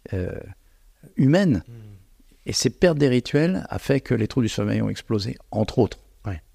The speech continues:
Speaker 1: Entre autres.
Speaker 2: Hum, je t'amènerai peut-être sur, alors déjà d'une, je pense qu'on se retrouve, euh, déjà de dire, de donner les statistiques, les
Speaker 1: Hmm.
Speaker 2: éléments, euh, de société, les éléments chiffrés, mesurés, ça peut rassurer, c'est déjà d'une, un certain
Speaker 1: Oui,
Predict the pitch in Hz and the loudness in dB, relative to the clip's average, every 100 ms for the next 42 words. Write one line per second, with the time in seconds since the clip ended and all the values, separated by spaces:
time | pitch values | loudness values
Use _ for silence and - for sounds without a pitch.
0 | _ 120 - 95 - _ - _ _ _ | _ -2 -2 -6 -8 _ -20 _ _ _
1 | _ _ _ _ 113 120 123 127 131 135 | _ _ _ _ -6 -4 -2 -2 -2 -4
2 | - - _ - - 127 131 131 - 170 | -6 -16 _ -8 0 2 2 0 -2 -6
3 | - 131 117 113 110 113 120 120 147 - | -4 -2 0 -2 -4 -4 -2 0 -2 -4
4 | 113 - 101 - - 123 110 98 95 95 | -8 -8 -6 -6 -4 -2 -2 -2 -4 -4
5 | 92 95 98 113 123 120 117 117 131 135 | -6 -6 -8 -10 -4 -2 -2 0 -2 0
6 | 120 110 113 113 - 113 - 107 - 127 | -2 -2 -2 -4 -4 -6 -6 -12 -6 -4
7 | 123 107 120 117 117 120 113 98 95 92 | -2 0 0 0 0 0 0 0 -4 -6
8 | 92 95 104 104 - - 113 104 - 104 | -8 -8 -10 -10 -12 -8 -6 -4 -4 -4
9 | 113 - 117 117 110 107 110 110 117 - | -4 -2 0 0 -2 -2 -2 -2 -2 -4
10 | 110 - 117 120 135 127 113 113 139 - | -4 -2 0 2 0 0 0 0 -2 -6
11 | - - - 98 104 90 - 95 98 - | -20 -12 -6 -2 -2 -2 -2 -2 -2 -4
12 | 101 98 104 95 - 190 | -2 -2 -2 -4 2 4